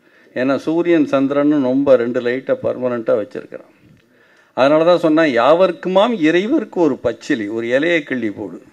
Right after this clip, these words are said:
யாவர்க்குமாம் பசுவுக்கு ஒரு வாயுரை." கொஞ்சோண்டு ஒரு புல்லை investment இல்லாமல் பிடுங்கி ஒரு பசுவுக்கு போடுன்னா,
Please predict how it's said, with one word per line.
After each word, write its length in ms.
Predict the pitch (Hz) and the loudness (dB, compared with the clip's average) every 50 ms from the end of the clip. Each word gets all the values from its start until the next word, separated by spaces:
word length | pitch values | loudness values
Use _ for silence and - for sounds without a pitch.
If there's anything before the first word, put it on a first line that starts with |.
| _ _ _ _ _ _ _ - | _ _ _ _ _ _ _ -10
யாவர்க்குமாம் 920 | 107 113 123 139 165 180 196 202 185 - - 196 196 202 208 226 247 240 - | -2 2 4 4 4 4 4 0 0 -4 -10 -6 -2 0 0 0 0 -2 2
பசுவுக்கு 540 | - 151 156 - 208 196 190 202 196 202 - | 2 2 2 2 -4 -4 -6 -8 -10 -10 -4
ஒரு 220 | 208 202 180 151 | 0 0 2 2
வாயுரை." 560 | 143 123 120 123 123 123 120 113 101 98 95 - _ _ - - _ _ _ _ _ _ | 4 4 4 4 4 2 0 -2 -4 -6 -10 -14 _ _ -20 -20 _ _ _ _ _ _
கொஞ்சோண்டு 380 | - 131 143 160 175 180 190 196 | 2 4 4 6 4 2 2 0
ஒரு 180 | 196 185 165 135 | 0 -2 -2 -2
புல்லை 320 | - 156 156 165 165 151 127 113 76 67 - - - - - - _ - | -2 0 2 4 4 4 4 2 0 -6 -14 -20 -20 -20 -20 -20 _ -2
investment 540 | 139 139 160 175 180 175 - 180 165 151 | 0 2 2 2 2 0 0 0 0 0
இல்லாமல் 380 | 147 147 151 151 156 165 165 151 | 0 0 2 2 2 2 2 0
பிடுங்கி 320 | 147 143 139 143 147 151 | -2 -2 0 2 2 2
ஒரு 160 | 151 147 135 117 | 2 2 0 0
பசுவுக்கு 400 | - 123 120 - 147 143 135 123 110 117 | -2 -2 -2 0 -4 -4 -4 -6 -4 -4
போடுன்னா, 360 | 113 110 110 110 98 - | -4 -2 -2 -4 -6 -8